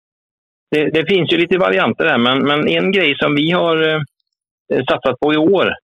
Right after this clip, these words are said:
det är ju att, eh, vi, vi har ju en, eh, en helt ny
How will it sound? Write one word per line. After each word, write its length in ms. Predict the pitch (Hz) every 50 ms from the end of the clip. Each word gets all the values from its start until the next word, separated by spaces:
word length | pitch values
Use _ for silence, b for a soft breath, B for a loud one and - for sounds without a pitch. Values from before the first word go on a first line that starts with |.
| _ -
det 80 | 139 143
är 100 | 147 135
ju 160 | 123 120 120
att, 320 | 120 123 123 - _ - 127
eh, 220 | 120 - - 120 120
vi, 560 | 113 110 123 131 123 120 117 117 113 113 113 117
vi 100 | 120 127
har 180 | 131 127 123
ju 220 | 120 120 120 117 117
en, 340 | 113 117 120 117 117 117 120
eh, 160 | 117 117 120 123 _ _ _ _ _ _ _ _ _ _ _ _ _ _ _ -
en 40 | 117
helt 260 | 139 139 127 117 -
ny 400 | 135 131 123 113 117 127 135 120